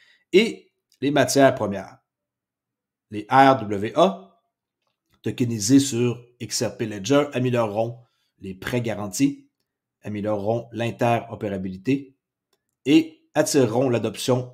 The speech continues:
institutionnelle, remodelant ainsi le secteur financier.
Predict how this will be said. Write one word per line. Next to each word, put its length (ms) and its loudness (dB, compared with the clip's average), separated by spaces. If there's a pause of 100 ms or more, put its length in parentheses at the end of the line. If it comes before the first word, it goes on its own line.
(160)
institutionnelle, 880 -8 (240)
remodelant 600 -6
ainsi 560 -10 (540)
le 80 -8
secteur 520 -2
financier. 580 -10